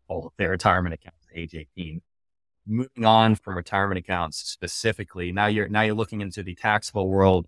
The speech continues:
of taxable investment accounts. So taxable investment accounts operate a lot differently than retirement accounts do. And there are a lot of advantages that you can use in those accounts to put extra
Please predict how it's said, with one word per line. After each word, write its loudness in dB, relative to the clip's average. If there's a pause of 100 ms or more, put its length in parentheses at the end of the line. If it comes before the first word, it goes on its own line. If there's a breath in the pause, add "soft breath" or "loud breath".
of -2 (180)
taxable -4
investment -2
accounts. -16 (560)
So -8
taxable 4
investment 4
accounts -2 (120)
operate -2 (300)
a -6
lot -2
differently 0 (180)
than -6
retirement 0
accounts -14
do. -6
And -4
there 0
are 2
a 2
lot 4
of 0
advantages -6 (100)
that -2
you -8
can -12
use -12
in -8
those -2
accounts -4
to 0
put -10 (240)
extra -6